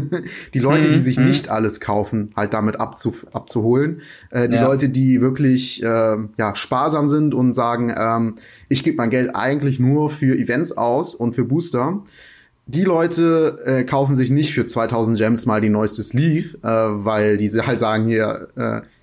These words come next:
Speaker 1: ihr könnt mich mal, dafür hole ich mir echte Sleeves.“
Speaker 2: Ja.
Speaker 1: <laughs> Und, ähm, ja, wenn's dann halt aber ein Angebot gibt, das hinreichend gut ist,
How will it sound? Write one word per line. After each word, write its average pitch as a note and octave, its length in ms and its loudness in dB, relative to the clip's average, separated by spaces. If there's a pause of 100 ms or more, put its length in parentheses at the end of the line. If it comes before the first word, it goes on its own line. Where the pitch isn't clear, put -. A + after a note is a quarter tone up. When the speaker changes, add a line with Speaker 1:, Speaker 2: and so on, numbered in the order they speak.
(200)
Speaker 1:
ihr C3 100 0
könnt G3+ 180 0
mich C#3+ 100 2
mal, B2+ 400 0
dafür C#3 300 2
hole E3 120 4
ich C#3+ 100 -2
mir D3+ 100 0
echte E3+ 220 -4
Sleeves.“ A2 420 -4 (720)
Speaker 2:
Ja. B2 240 2 (260)
Speaker 1:
<laughs> A3 260 -6
Und, C#3+ 440 0 (200)
ähm, B2+ 440 2
ja, D3+ 340 -4
wenn's D#3+ 300 2
dann C3+ 180 0
halt C3 160 -2
aber B2+ 140 2
ein B2+ 180 2
Angebot D3+ 420 -2
gibt, - 360 -4
das - 260 -4
hinreichend C3+ 560 0
gut A#3+ 160 0
ist, D3+ 400 -2